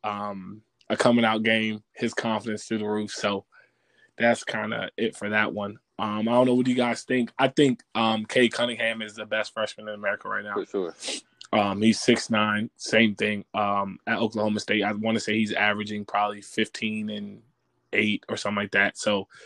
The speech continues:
Speaker 1: he's, the game just seems kinda easy to him. I watch him and I'm just kinda impressed. It's kinda like you just do what you want. He al-, he almost seems like he's Ben Simmons-esque, but his offensive game is ten
Speaker 2: A lot
Speaker 1: times
Speaker 2: more
Speaker 1: better than Ben
Speaker 2: polished.
Speaker 1: Simmons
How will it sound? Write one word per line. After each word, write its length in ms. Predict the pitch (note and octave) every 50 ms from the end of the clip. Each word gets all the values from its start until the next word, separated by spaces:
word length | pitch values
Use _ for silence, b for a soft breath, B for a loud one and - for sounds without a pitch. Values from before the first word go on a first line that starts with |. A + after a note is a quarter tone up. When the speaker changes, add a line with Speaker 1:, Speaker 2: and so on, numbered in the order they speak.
| B B B B
Speaker 1:
he's, 240 | - B2 A2+ A2+ -
the 120 | - B2
game 340 | A#2 B2 B2+ C#3+ C#3+ C#3 C3+
just 180 | B2+ A#2+ - -
seems 220 | B2+ B2 A#2 -
kinda 220 | - A#2 A2+ A2
easy 220 | - B2 A#2 A#2 A2
to 80 | A2
him. 140 | A2+ A2 G#2 G#2
I 80 | G#2
watch 340 | G#2 G#2+ G#2+ G#2 F#2+ - -
him 160 | A2+ A2 G#2+
and 100 | G#2 G#2
I'm 140 | G#2 G#2 G#2
just 200 | G#2 G#2 - -
kinda 260 | - G#2 G#2 G2+ G2 F#2+
impressed. 580 | F#2+ - - - A2 G#2 G2 - - - -
It's 300 | G2 G2 - - - - _ _ _ _ _ _ _ _ _ _ _ -
kinda 240 | - - A2+ A#2 G#2
like 240 | G#2 G#2+ G#2 G#2 A2
you 100 | A2 G#2+
just 360 | G#2 - A2 G#2+ - - -
do 120 | A2+ A2 A2
what 160 | G#2+ - -
you 80 | G#2+ G#2
want. 220 | G#2+ G#2+ G2+ A2
He 120 | A#2+ B2
al-, 200 | A#2+ B2+ A#2+ - _ B B B B B
he 140 | - C#3
almost 260 | C#3 C#3+ D#3 D#3 C#3 -
seems 160 | D3+ C3+ B2
like 160 | B2 A#2+ -
he's 160 | B2+ A#2+ A2+
Ben 260 | G#2+ A2 B2 B2 A#2+
Simmons-esque, 840 | A2+ - - B2 B2 B2 B2 B2 B2 A#2 G#2+ - A#2+ B2+ B2 - - B2
but 260 | A2+ A2+ G#2 - -
his 160 | A#2 A#2+ A#2 A2
offensive 340 | G#2+ A2 - A2+ G#2 G#2 G2+
game 240 | G#2+ G#2 G#2+ G#2 G#2
is 140 | G2+ - -
ten 180 | - - G#2
Speaker 2:
A 40 | F#2
lot 60 | F#2
Speaker 1:
times 120 | G2+ G#2 G2
Speaker 2:
more 80 | E2+
Speaker 1:
better 120 | E2+ G2 G2
than 80 | E2+ D#2+
Ben 80 | D2+
Speaker 2:
polished. 200 | G2+ G2+ G#2 -
Speaker 1:
Simmons 400 | - G2+ G2+ G2+ G2+ G2+ - -